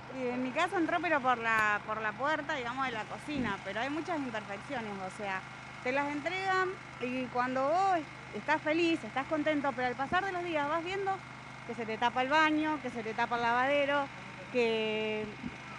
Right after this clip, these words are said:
roedores, maté tres roedores, o sea, un asco total. Acá enfrente tenemos esto así, que no sé qué, qué sería, y está lleno, pero lleno. Vos a la noche los roedores,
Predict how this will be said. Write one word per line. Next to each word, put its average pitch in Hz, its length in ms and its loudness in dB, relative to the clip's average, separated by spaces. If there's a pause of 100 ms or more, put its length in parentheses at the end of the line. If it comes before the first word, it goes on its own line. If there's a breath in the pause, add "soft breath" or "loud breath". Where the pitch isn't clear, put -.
(300)
roedores, 277 640 6
maté 233 320 4
tres 320 300 4
roedores, 226 640 2
o 220 40 -4
sea, 240 180 0
un 320 180 2
asco 339 360 2
total. 254 440 2 (360)
Acá 226 200 4
enfrente 359 360 0
tenemos 330 300 2
esto 339 160 0
así, 320 300 0
que 277 120 0
no 294 120 2
sé 359 280 -2
qué, 294 340 0
qué 320 140 2
sería, 311 500 2 (640)
y 254 260 -2
está 349 200 0
lleno, 359 440 2 (120)
pero 226 120 -2
lleno. 339 220 2
Vos 302 80 6
a 339 120 6
la - 20 2
noche 359 200 0
los 277 120 0
roedores, 277 480 2